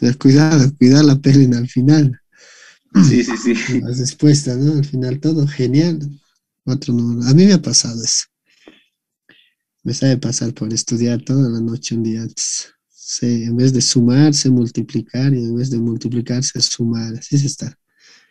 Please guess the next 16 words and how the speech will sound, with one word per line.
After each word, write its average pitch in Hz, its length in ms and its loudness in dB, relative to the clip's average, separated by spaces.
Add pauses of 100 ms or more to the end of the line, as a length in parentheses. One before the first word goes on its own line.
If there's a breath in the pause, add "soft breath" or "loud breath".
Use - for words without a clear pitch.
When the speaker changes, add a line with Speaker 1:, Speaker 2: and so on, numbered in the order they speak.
(200 soft breath)
Speaker 1:
Me 120 80 -4
sé 127 140 0
tomar 117 320 -4
uno 117 180 -2
de 117 100 -8
esos - 180 -4
energizantes 117 920 -4
porque - 240 -12
se - 80 -8
está 123 200 -8
bien 131 240 -2
cansado. 120 500 -10 (1300 soft breath)
Son 120 240 -2
ceras 151 280 2
se - 140 0
hace - 180 -4